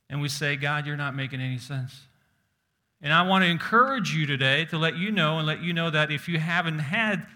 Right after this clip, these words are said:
them yet, one of these days you're going to find yourself plunged into a dark,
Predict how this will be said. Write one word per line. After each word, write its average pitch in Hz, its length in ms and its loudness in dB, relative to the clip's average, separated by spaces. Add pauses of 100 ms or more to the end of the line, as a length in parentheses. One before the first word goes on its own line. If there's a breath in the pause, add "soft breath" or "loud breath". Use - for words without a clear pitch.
(380 loud breath)
them 131 220 -4
yet, 131 260 -4
one 151 320 -2
of 175 200 -4
these 175 280 -2
days 160 420 2
you're 151 140 -2
going 156 220 -2
to 139 60 -2
find 175 380 -2
yourself 139 720 -6 (540)
plunged 143 500 -6
into 131 440 -6
a 117 40 -6
dark, 139 600 -8